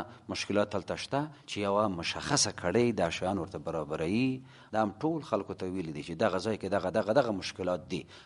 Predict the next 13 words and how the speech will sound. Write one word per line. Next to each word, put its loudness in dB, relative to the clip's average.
اما -2
دولت 4
پوره 4
اقدام 2
نه 2
کوي. -6
داسې 2
اقدام -2
چې -6
هغه 0
مطلق -4
له -6
منځه -4